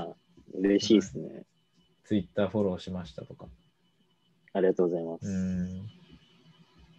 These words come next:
Speaker 2: ミツ、鳥栖、鳥栖のサポーターって拍手か。みんな移籍してった選手も。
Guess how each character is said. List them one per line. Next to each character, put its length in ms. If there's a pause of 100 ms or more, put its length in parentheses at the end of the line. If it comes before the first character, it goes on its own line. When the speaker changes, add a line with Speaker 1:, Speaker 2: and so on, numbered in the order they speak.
(1200)
Speaker 2:
ミ 160
ツ、 280
鳥 180
栖、 480 (440)
鳥 140
栖 140
の 120
サ 160
ポ 200
ー 80
タ 100
ー 60
っ 20
て 80
拍 300
手 100
か。 220
み 120
ん 100
な 100
移 80
籍 280
し 80
て 80
っ 40
た 140
選 160
手 160
も。 60